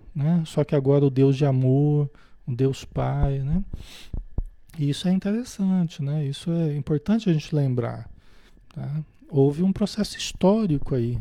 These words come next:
né? E o Espiritismo se, se também se beneficiou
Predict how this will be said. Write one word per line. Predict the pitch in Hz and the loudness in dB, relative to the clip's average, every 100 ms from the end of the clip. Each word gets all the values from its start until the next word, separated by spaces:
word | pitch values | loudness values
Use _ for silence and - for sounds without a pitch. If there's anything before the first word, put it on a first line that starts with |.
| 120 | -6
né? | 127 151 175 _ - - - - - _ | -6 -6 -8 _ -20 -18 -18 -20 -20 _
E | 143 | 0
o | 151 | 0
Espiritismo | - - 196 196 - 180 185 208 | 2 2 2 2 2 4 4 0
se, | - 233 202 | 2 -2 0
se | 175 - | 0 0
também | 214 240 226 160 175 247 | 0 4 4 6 6 6
se | 247 - | 2 0
beneficiou | 180 175 170 - - 151 143 160 | 4 6 4 0 -4 2 2 2